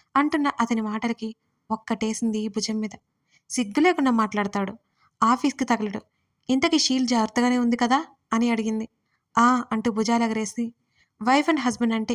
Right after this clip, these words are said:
ఇలాగే మాట్లాడుకుంటారు. తెలియదు కదా, నేను నేర్పిస్తే నేర్చుకోరు. పూర్ గర్ల్" అని ఆమె కోపంగా చూస్తుంటే వెంటనే బెడ్ దిగి కబోర్డ్ దగ్గరికి వెళ్ళిపోయాడు అభయ్. అతడి పనులకు, అతడి అల్లరికి కోప్పడ్డట్టు నటిస్తుందే కానీ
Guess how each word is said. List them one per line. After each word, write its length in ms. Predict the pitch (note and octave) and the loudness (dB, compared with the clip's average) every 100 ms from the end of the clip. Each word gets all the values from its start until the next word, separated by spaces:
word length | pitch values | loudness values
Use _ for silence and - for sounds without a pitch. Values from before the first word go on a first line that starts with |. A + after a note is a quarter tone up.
| - | -4
ఇలాగే 300 | A3 A3 A#3+ | -2 0 0
మాట్లాడుకుంటారు. 680 | A3 G#3 G#3+ G#3 G#3 G#3 - _ _ _ _ | -2 -4 -8 -8 -6 -8 -10 _ _ _ _
తెలియదు 300 | A3+ A#3 A#3 | 0 0 0
కదా, 200 | A#3+ C4 D#4 _ _ _ | 0 0 -4 _ _ _
నేను 180 | A#3 A3+ | 0 2
నేర్పిస్తే 520 | A3 A3 A3+ A3+ - B3+ | 0 -2 -4 -8 -4 -2
నేర్చుకోరు. 500 | A3+ A3+ - A3+ A3+ - _ _ _ | -2 -4 -4 -4 -6 -10 _ _ _
పూర్ 280 | C#4+ C#4+ D#4 | 0 4 4
గర్ల్" 280 | B3 A#3 A#3 - _ _ _ _ | 4 2 -2 -14 _ _ _ _
అని 240 | C4+ E4+ D#4+ C4+ - B3 | 0 2 0 -2 -4 -2
ఆమె 220 | B3+ B3+ | 0 0
కోపంగా 440 | B3+ A#3+ C#4 C4+ | 0 0 0 0
చూస్తుంటే 500 | B3+ A#3 - A3 A#3 A#3 - _ _ _ _ | 0 -4 -4 -4 -4 -6 -8 _ _ _ _
వెంటనే 360 | A3+ A#3 B3 B3+ | 0 2 0 0
బెడ్ 240 | A3+ G3 | 0 0
దిగి 180 | A3 A#3 | 0 0
కబోర్డ్ 380 | A#3 G#3 A3+ G#3 | 0 -2 -2 -2
దగ్గరికి 300 | A3 A3+ A3 | -2 -2 -2
వెళ్ళిపోయాడు 440 | G#3 G#3+ G#3+ A3 - | -4 -4 -4 -4 -4
అభయ్. 240 | G3 G#3+ - _ _ _ _ _ | -4 -4 -8 _ _ _ _ _
అతడి 280 | A#3 A#3 A#3+ | -2 0 -2
పనులకు, 460 | A3+ G#3+ A3 A#3 A3 - B3 | -2 -2 -4 -4 -8 -4 -2
అతడి 240 | C4+ B3+ | 0 0
అల్లరికి 440 | G#3+ G#3 A3+ A3 A3 - _ _ _ | -2 -4 -6 -6 -10 -12 _ _ _
కోప్పడ్డట్టు 600 | C#4 D4+ D4+ A#3+ B3+ C4 | 0 2 0 0 0 0
నటిస్తుందే 580 | A#3 G#3 A3 - A#3 A#3 | -2 -4 -8 -4 -2 -2
కానీ 320 | A3+ G#3+ A#3 | -2 -4 -4